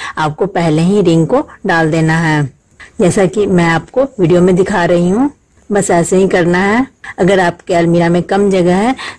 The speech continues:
तो आप एक हुक लगाएं और उसमें इस तरीके से हैंगर में, अ, करके कपड़े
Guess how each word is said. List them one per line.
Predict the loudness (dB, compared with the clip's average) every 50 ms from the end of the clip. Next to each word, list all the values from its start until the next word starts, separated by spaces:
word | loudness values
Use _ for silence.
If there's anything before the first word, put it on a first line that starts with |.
| _ _
तो | -2 -2
आप | 0 0 0 0 -2 -4 -6 -12 -10 -8
एक | -6 -6 -6 -4
हुक | -4 -2 0 2
लगाएं | 2 2 2 2 0 0 -2 -2
और | -4 -4 -2 0 0 2 2
उसमें | 0 0 -2 -2 0 0 2 2 0 -2 -6 -12 -20 -20 -20 -20 -20 -20 _ _ _ _ -4
इस | -2 0 0
तरीके | 2 0 2 2 0 0 0
से | 0 0 0
हैंगर | 0 0 0 0 0 2 2 2
में, | 2 2 0 0
अ, | -2 -6 -10 -16 -18 -12 -6 -2 0 0 2 2 2 0
करके | 0 0 -2 -2 0 0 -2 -2 0
कपड़े | -2 -4 -2 0 -2 -2 -2